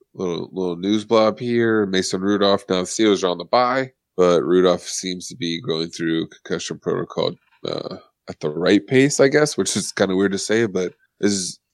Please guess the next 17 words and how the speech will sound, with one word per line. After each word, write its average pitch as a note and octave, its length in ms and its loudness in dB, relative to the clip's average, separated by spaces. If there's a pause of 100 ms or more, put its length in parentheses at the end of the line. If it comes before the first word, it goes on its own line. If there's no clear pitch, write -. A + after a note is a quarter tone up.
(100)
is F#2 200 -2
this G2 160 0
spell, F2+ 460 2
like, F2 260 0
that F2 140 2
was E2+ 120 -2
it F2+ 180 2
for - 140 -2
Duck? F2+ 340 -2 (400)
Or F2 260 0
do F2+ 80 -6
you F2 100 -2
think F#2 240 -4
it E2 100 -10
comes E2+ 280 -4
back E2+ 400 0
and, - 260 -8